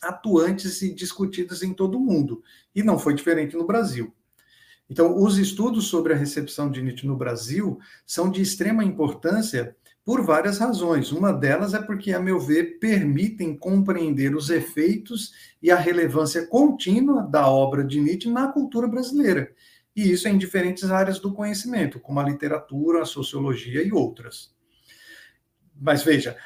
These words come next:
uma das áreas em que a recepção de Nietzsche é significativa no Brasil é a literatura do modernismo.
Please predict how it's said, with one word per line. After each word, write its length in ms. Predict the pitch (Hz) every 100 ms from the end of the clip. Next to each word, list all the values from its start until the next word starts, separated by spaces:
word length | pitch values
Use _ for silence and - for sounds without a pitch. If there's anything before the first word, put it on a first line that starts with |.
| - -
uma 200 | 196 226
das 380 | 196 190 135 139
áreas 360 | 135 139 135
em 140 | 156 147
que 220 | - 151
a 120 | 143
recepção 640 | 127 160 180 190 185 175
de 120 | 165 156
Nietzsche 340 | 147 135 143
é 80 | 139
significativa 920 | - 220 220 226 - 190 156 156 147
no 120 | 143
Brasil 540 | 127 127 113 120 208 214
é 80 | 185
a 80 | 190
literatura 580 | 190 185 180 156 175 180
do 180 | 180 180
modernismo. 640 | 180 190 139 113 110